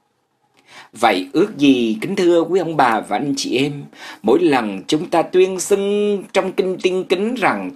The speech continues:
"Tôi tin hằng sống vậy", có nghĩa rằng khi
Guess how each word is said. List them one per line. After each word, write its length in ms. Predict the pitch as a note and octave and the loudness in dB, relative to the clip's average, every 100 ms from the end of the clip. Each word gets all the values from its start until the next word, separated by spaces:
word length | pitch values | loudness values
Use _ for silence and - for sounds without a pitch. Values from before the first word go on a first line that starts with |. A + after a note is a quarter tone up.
| - | 2
"Tôi 320 | A#3+ A3+ A3+ - | 6 6 4 -4
tin 180 | G#3 | -2
hằng 280 | D#3+ A2 F#2 | -2 -2 -2
sống 500 | F#2 - - G3 B3 G#3+ | -4 -2 0 0 -2 0
vậy", 360 | B2+ F#2+ G2 - - _ | 0 0 -8 -10 -20 _
có 140 | F#3+ | 4
nghĩa 340 | A3 G3+ C#3+ F#3 | 4 2 0 0
rằng 500 | C#3+ C#3+ A#2+ G#2 F#2+ - _ _ | 2 2 0 -6 -8 -16 _ _
khi 1000 | - - - A3 A3 G#3+ G#3+ G#3 G#3 G3 | -8 -6 0 2 4 2 2 0 -2 -4